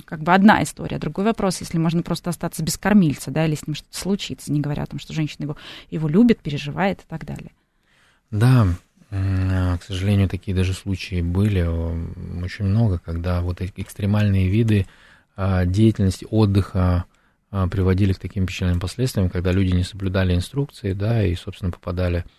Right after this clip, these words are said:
Speaker 2: в неприятности, которые влекли за собой, а, вред здоровью и даже летальные исходы.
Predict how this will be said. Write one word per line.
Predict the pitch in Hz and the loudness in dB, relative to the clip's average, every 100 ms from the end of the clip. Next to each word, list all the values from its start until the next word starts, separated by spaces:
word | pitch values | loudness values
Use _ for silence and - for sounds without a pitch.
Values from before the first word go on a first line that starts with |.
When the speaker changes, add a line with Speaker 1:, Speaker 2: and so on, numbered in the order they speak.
| _ _ _ _ | _ _ _ _
Speaker 2:
в | 95 | -6
неприятности, | 87 92 95 104 98 - - | -4 0 0 0 -2 -6 -16
которые | 90 92 87 | -12 -6 -4
влекли | 82 90 95 | -4 -4 -2
за | 87 | -2
собой, | 85 92 92 85 85 - _ _ _ _ | -2 -8 -4 -2 -2 -6 _ _ _ _
а, | 101 90 87 85 | -2 2 2 2
вред | 87 90 | 2 0
здоровью | 87 90 92 82 82 98 _ _ _ _ - | 0 0 2 0 -4 -12 _ _ _ _ -8
и | |
даже | 95 92 85 87 85 85 | 0 2 4 2 2 0
летальные | 90 95 90 87 | 0 0 2 0
исходы. | 92 - 90 90 | -2 -6 -10 -10